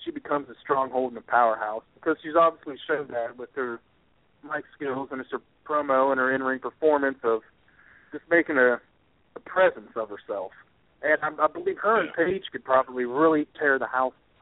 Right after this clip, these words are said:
Speaker 1: down. And it's, it's something that the fellas aren't going to do, because obviously I've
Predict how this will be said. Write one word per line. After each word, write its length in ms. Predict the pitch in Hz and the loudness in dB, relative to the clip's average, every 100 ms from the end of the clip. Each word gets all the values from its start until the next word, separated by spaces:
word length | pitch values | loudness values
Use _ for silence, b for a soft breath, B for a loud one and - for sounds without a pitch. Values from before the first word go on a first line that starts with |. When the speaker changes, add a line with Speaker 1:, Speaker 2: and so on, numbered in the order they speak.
| _ _ | _ _
Speaker 1:
down. 140 | 123 135 | -6 -4
And 100 | 131 | -4
it's, 100 | 127 _ _ b b b b b b - | -12 _ _ b b b b b b -10
it's 120 | 151 - | -8 0
something 320 | 175 170 175 | 0 0 -2
that 400 | 135 - _ 123 | -2 -8 _ -12
the 100 | 131 - | -4 4
fellas 280 | 170 175 165 | 4 4 2
aren't 160 | 151 | -2
going 160 | 147 143 | 0 -2
to 80 | 127 | -2
do, 300 | 135 127 113 | -2 -2 -4
because 240 | - - | -12 0
obviously 420 | 135 131 127 139 | 0 0 0 2
I've 180 | 131 127 | 4 2